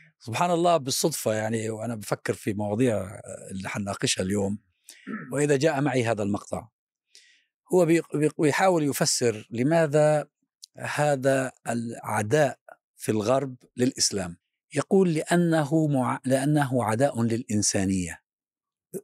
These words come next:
و-، وب-، ف-، فهو بيضرب مثل ويعود، آه، بالسائل بال-، بالمحاور له إلى نفس ندوة العلمانية اللي هو شاركنا فيها، وقال إنه هو لما شارك في ندوة العلمانية،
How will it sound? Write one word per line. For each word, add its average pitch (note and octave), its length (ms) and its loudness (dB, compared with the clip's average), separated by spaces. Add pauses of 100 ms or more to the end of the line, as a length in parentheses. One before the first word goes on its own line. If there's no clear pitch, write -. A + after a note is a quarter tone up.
و-، C#3+ 320 0
وب-، E3 420 2
ف-، D#3 140 -2
فهو G3 420 4
بيضرب G#3+ 320 2
مثل F#3 340 2
ويعود، E3+ 600 2
آه، E3 300 4
بالسائل D3+ 800 0
بال-، C#3+ 260 -4
بالمحاور C3 920 -4
له C#3 380 -8 (600)
إلى G3 140 4
نفس A#3 240 2
ندوة G3 240 4
العلمانية F3 420 2
اللي E3 120 2
هو D3+ 120 0
شاركنا D3 540 2
فيها، G2+ 400 -8 (400)
وقال F3 300 2
إنه D#3+ 160 0
هو E3 160 2
لما C3 200 -2
شارك D#3+ 320 0
في C3 80 -6
ندوة B2+ 300 0
العلمانية، G#2+ 680 -4